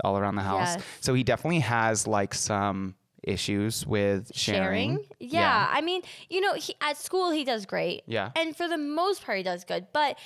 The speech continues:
Speaker 2: he is very stingy. Like, he hoards. Like, he will literally take his
Speaker 1: He's
Speaker 2: stuff.
Speaker 1: just really connected to his toys, too.
Speaker 2: Yeah, which
Speaker 1: Like,
Speaker 2: I
Speaker 1: he's
Speaker 2: get.
Speaker 1: emotional. Like, he's emotionally invested in his toys.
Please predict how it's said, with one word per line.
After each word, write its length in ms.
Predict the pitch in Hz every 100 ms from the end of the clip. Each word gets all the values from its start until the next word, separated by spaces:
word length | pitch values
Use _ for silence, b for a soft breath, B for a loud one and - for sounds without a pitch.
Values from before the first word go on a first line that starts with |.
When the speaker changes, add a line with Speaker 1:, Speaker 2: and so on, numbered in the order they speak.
| B
Speaker 2:
he 200 | - 269
is 140 | 262 208
very 240 | 220 214
stingy. 560 | 214 - 269 254 196 160
Like, 160 | 165
he 160 | - 233
hoards. 560 | 208 - 254 202 - 185
Like, 120 | 185
he 160 | - 233
will 180 | 233 214
literally 400 | 202 202 214 220
take 260 | - 185
his 120 | 196 190
Speaker 1:
He's 160 | 214
Speaker 2:
stuff. 140 | 175 165
Speaker 1:
just 100 | 139
really 200 | 147 151
connected 640 | 151 110 95 - 104 85
to 140 | - 92
his 220 | 82 -
toys, 440 | 95 87 58 -
too. 40 | -
Speaker 2:
Yeah, 140 | -
which 140 | - -
Speaker 1:
Like, 80 | -
Speaker 2:
I 40 |
Speaker 1:
he's 180 | - -
Speaker 2:
get. 100 | -
Speaker 1:
emotional. 720 | 453 113 110 117 120 107 85
Like, 160 | 78 117
he's 220 | 156 156
emotionally 540 | 156 123 127 127 135 127
invested 460 | 107 98 95 110
in 80 | 104
his 140 | 101 -
toys. 380 | 101 101 123